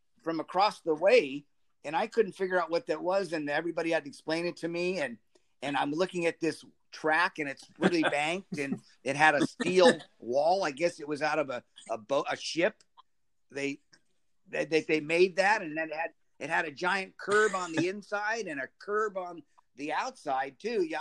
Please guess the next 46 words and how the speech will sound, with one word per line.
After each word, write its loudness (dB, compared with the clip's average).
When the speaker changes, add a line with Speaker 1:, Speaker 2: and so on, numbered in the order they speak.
Speaker 1:
actually -8
had -4
to -14
go -2
up -2
and -6
hit 0
the -6
curb -2
by 0
the -4
wall 2
and -6
go 0
down 0
the -6
track, 2
you -10
know? -2
And -2
so 0
that 4
really, 2
I, -6
I 4
got, 2
I 0
think, 0
one 2
or 4
two -4
points 10
that 12
Speaker 2:
<laughs> -
Speaker 1:
night 8
is -8
all 2
I 0
could -6
get. 2
And 0
I -2
thought, -6
"Okay, 0
this 2
is -4